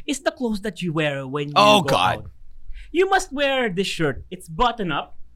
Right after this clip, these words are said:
Speaker 1: with
Speaker 2: It's,
Speaker 1: a collar."
Speaker 2: it's a button up with a three-inch collar.
Speaker 1: Yes, and then when you flip the co-, the wrist
Speaker 2: And,
Speaker 1: cuff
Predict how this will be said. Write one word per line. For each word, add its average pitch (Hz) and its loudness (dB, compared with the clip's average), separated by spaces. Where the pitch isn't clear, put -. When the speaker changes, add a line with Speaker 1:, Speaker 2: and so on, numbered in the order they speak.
Speaker 1:
with 185 0
Speaker 2:
It's, - 0
Speaker 1:
a 214 -2
collar." 247 6
Speaker 2:
it's - 6
a 302 8
button 196 4
up 135 0
with 208 2
a 190 4
three-inch 262 -2
collar. 143 4
Speaker 1:
Yes, 143 -6
and 208 0
then 208 2
when 202 0
you 220 -10
flip 302 -12
the 254 2
co-, 311 0
the 247 -4
wrist 381 -6
Speaker 2:
And, 311 6
Speaker 1:
cuff 214 -16